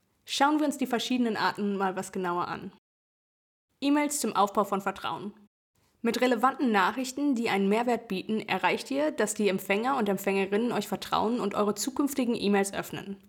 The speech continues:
Hier könnt ihr zum Beispiel Informationen zu einem Thema senden, an dem der Lead bereits Interesse gezeigt hat. E-Mails, um weiterführende Informationen anzubieten.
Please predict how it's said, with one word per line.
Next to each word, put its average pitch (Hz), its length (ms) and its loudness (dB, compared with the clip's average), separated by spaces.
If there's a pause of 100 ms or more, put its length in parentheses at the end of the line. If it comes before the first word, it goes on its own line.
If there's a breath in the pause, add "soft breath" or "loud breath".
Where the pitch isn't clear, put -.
(1040)
Hier 320 200 2
könnt 311 220 2
ihr 294 100 2
zum 240 160 0
Beispiel 202 360 2
Informationen 196 680 0
zu 214 120 -2
einem 185 180 -2
Thema 240 300 2
senden, 233 380 -2
an 196 160 0
dem 196 160 4
der 185 120 2
Lead 214 260 -2
bereits 196 340 0
Interesse 196 440 -4
gezeigt - 420 -10
hat. - 260 -12 (1200)
E-Mails, 330 440 2
um 208 180 0
weiterführende 214 560 0
Informationen 190 680 -4
anzubieten. 196 720 -14